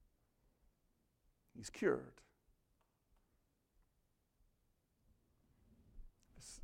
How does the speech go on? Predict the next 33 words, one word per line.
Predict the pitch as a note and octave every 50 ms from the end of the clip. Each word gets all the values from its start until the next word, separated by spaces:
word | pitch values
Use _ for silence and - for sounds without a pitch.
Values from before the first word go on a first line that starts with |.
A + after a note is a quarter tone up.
| C3+ A2+
this | - F3 E3+ - -
man | E3 D#3+ E3+ D#3+ B2
brought | A#2+ B2+ B2 A2+ A2+
nothing | G#2+ A2+ C3 C#3+ - - C3+ A#2 G#2
to | G2+ F#2+
Jesus | - - A2+ G#2 G2 G2 - - - G2+ - - - - - - - - - - - - - - - - - - - - - - - - -
but | - G#2
his | F#2+ G#2+ F#2 - -
need. | G#2 G2 G2+ G2+ G2 F#2 E2 D2 - - - - - - - -
That's | - D#3+ -
all | F#3 G3 G3+
he | F3 C3+ A2
had. | A2+ C3+ F3 F#3 D3 A2 A2 - - - - - - - - - - - - - - - - - - - - - - - - -
He | - G#3
brought | E3+ F#3+ F3 E3 E3
nothing | D#3 D3 D#3 G3+ A#3 G#3+ - - A3 G#3 G#3+ G3
to | - G3 F3+
Jesus | D#3 B2+ A#2 A2 B2 C3+ D3 E3 E3+ E3+ E3 C#3+ - E3+ E3 E3 D#3+ - - - - - - - - - - - - - - - - - - - - - - - - - - -
but | C3 - -
this | C3+ B2 - -
great | A2 G2 A2 A2+ B2+ C3+ C#3+ D3+ D3 D3 C#3+ - - - - - - - -
need | - A2 A2+ A#2+ A#2+ A#2 A2+ G#2 G2
that | A2 G#2+ F#2
he | G2+ F#2 - F#2 F#2+
had. | F2+ F2 E2 E2 - - - - - - - - - - - - - - -
And | B2 A2+
friends, | - E3 E3+ D#3+ D3+ -
understand | D#3+ D#3+ D#3+ D3 D3 - - - D3 C#3 B2 A#2 A2
there | C3+ D3 D#3+ D#3 B2+
is | C#3+ B2 G#2+ A#2
no | B2 C3+ C#3 D3 D3+ D#3+ F3 -
other | D3 C#3+ C3+ C#3+ C#3 C3+
way | C3 A#2 A#2+ B2 A2+ A2 G2+ F#2+